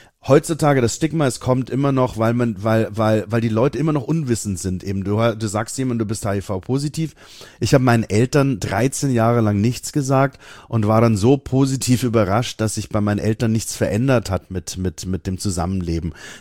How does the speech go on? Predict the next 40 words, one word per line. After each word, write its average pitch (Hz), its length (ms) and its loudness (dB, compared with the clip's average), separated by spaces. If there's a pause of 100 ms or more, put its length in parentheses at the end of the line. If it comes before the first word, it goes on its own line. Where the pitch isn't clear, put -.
Die 95 100 0
wissen 110 220 0
jetzt 107 220 2
seit, 101 400 2
äh, 95 280 2
zweitausendvierzehn, 101 800 0
also 98 120 0
seit 98 180 0
elf 104 320 2
Jahren, 107 400 2 (400)
und 101 180 0
mein 98 180 2
Zusammenleben 104 600 2
zu 95 140 0
Hause 98 280 2
ist 85 100 -6
ganz, - 720 -4
ganz 101 340 -2
normal 104 440 4
mit 110 160 0
meinen 82 220 -2
Eltern. 85 380 -2
Sie 92 140 -4
haben, 98 340 -2 (120)
sie, 98 300 -4
sie 90 260 -6
haben 107 100 2
da 101 80 2
keine 107 320 0
Angst 107 220 -4
vor 92 100 -4
mir. 85 200 -4 (280)
Da, 104 140 0
dafür 104 240 -4
hatte 92 160 -6
ich - 160 -8
immer 95 200 -6
Angst 82 280 -12
gehabt. 80 340 -10 (560)
Ähm, 113 400 4